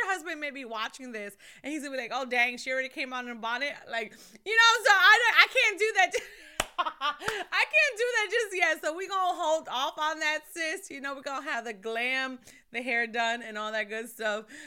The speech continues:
Um, but I have my pajama pants on, so I hope that you're comfy today too. Before we get started, I have one announcement,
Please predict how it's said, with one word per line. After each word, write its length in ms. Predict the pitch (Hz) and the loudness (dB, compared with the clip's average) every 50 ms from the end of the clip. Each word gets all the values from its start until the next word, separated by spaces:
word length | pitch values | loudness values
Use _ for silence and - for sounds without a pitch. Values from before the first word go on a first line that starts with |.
| 240 - - | -18 -14 -12
Um, 300 | 226 247 269 277 277 240 | -10 -8 -8 -10 -8 -4
but 120 | - 320 330 | 0 2 4
I 240 | 339 392 440 381 427 | 4 4 4 4 2
have 100 | 403 392 | 2 0
my 100 | 403 392 392 | 0 -4 -6
pajama 360 | 403 381 277 392 370 381 392 - | -6 -4 -2 -2 -2 -2 -4 -6
pants 240 | 370 370 320 - - | -6 -6 -6 -4 -4
on, 260 | 247 247 233 226 233 | -6 -6 -6 -6 -8
so 280 | - 262 254 247 196 - _ _ - - | -8 -8 -8 -8 -10 -14 _ _ -8 -6
I 100 | 262 311 | -4 -2
hope 160 | 359 349 349 | -2 -2 -4
that 160 | 359 381 370 | -4 -6 -8
you're 80 | 381 370 | -10 -10
comfy 460 | - 320 339 320 - - 302 294 330 | -8 -8 -8 -8 -8 -8 -10 -10 -10
today 340 | - - 320 254 262 269 277 | -8 -8 -6 -4 -4 -6 -6
too. 440 | - - - 247 226 220 240 247 240 - _ _ _ _ _ _ _ _ _ _ - - - 208 | -8 -8 -6 -4 -4 -4 -4 -6 -10 -14 _ _ _ _ _ _ _ _ _ _ -20 -20 -16 -14
Before 340 | 220 220 214 220 262 269 277 | -12 -12 -12 -12 -10 -10 -8
we 80 | 302 | -4
get 140 | 294 302 285 | -2 -2 -2
started, 240 | - 302 262 240 233 | -2 -4 -4 -2 -2
I 60 | 240 | 0
have 180 | 254 220 202 190 | 0 -2 -4 -6
one 220 | 196 208 214 226 | -8 -8 -8 -6
announcement, 720 | 262 277 254 220 220 220 220 214 - 226 220 214 214 214 | -4 -2 -2 -2 -2 -2 -6 -10 -10 -8 -8 -8 -8 -8